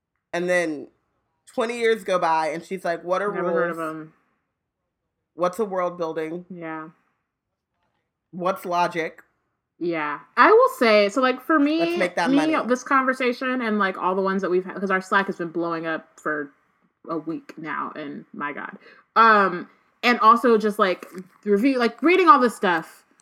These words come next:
Speaker 2: in the last week, for me, I just cannot wait. Like, I, I mean, like, I've been posting a lot of tea gifs and laughing, and, like, I've definitely giggled to myself quite a few times. But, like,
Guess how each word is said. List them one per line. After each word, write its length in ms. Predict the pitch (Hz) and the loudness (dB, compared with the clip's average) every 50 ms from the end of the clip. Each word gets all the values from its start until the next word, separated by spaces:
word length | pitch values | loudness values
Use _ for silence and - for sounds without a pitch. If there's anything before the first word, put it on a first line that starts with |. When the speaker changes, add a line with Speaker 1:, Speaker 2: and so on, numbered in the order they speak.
| _ - | _ -8
Speaker 2:
in 60 | 196 | -4
the 60 | 196 190 | 0 2
last 280 | 180 180 175 170 - - | 4 4 4 2 0 -4
week, 300 | 175 160 156 - - _ _ _ _ _ _ | -6 -6 -6 -6 -10 _ _ _ _ _ _
for 160 | - 240 220 | 0 2 4
me, 380 | 208 196 190 202 202 208 220 156 | 4 4 4 4 2 2 2 2
I 160 | 160 175 185 | 2 2 2
just 360 | 175 185 180 170 - _ _ | 2 -2 -4 -4 -6 _ _
cannot 520 | - - - 196 175 175 165 170 180 170 180 | -16 -8 -8 -6 -2 2 4 4 4 4 2
wait. 340 | 185 165 147 120 - - - | -2 -2 -2 -6 -6 -2 0
Like, 180 | 247 247 240 - | 0 2 6 8
I, 240 | 294 330 359 339 - - | 8 8 8 6 2 2
I 60 | 285 | 2
mean, 200 | 285 285 277 269 | 4 4 4 4
like, 160 | 269 262 247 | 4 2 2
I've 220 | 214 254 269 269 240 | 2 2 2 2 2
been 100 | 247 226 | 2 2
posting 240 | 220 214 202 226 202 | 2 0 0 0 0
a 60 | 185 | 2
lot 140 | 175 175 165 | 2 2 0
of 80 | 156 - | -2 -6
tea 160 | - 208 202 | -4 -4 -2
gifs 320 | 185 202 190 190 190 - | 0 0 0 0 -2 -4
and 160 | 185 165 165 | -8 -8 -4
laughing, 500 | 165 156 156 165 165 - 170 165 165 - | 0 0 0 0 0 -4 -6 -8 -8 -8
and, 120 | - 170 170 | -8 -8 -6
like, 100 | 165 160 | -4 -4
I've 160 | 175 170 165 | -4 -4 -2
definitely 380 | 180 175 196 214 226 208 202 190 | -2 -4 -2 -2 -2 -2 -2 0
giggled 380 | 156 175 165 160 170 175 175 - | 0 -2 -2 0 -2 -4 -4 -4
to 80 | - 185 | -4 -2
myself 500 | 180 180 185 196 180 185 185 - - _ - | -2 -2 0 0 0 0 0 -4 -10 _ -12
quite 240 | - - 214 185 180 | -4 -2 0 0 0
a 40 | 180 | -2
few 120 | - 156 | -4 -6
times. 440 | 143 - 135 135 135 135 143 - - - - _ _ _ _ _ - | -6 -4 -6 -6 -6 -8 -12 -14 -18 -20 -20 _ _ _ _ _ 0
But, 120 | 294 294 | 0 4
like, 220 | 269 311 294 285 | 6 6 4 4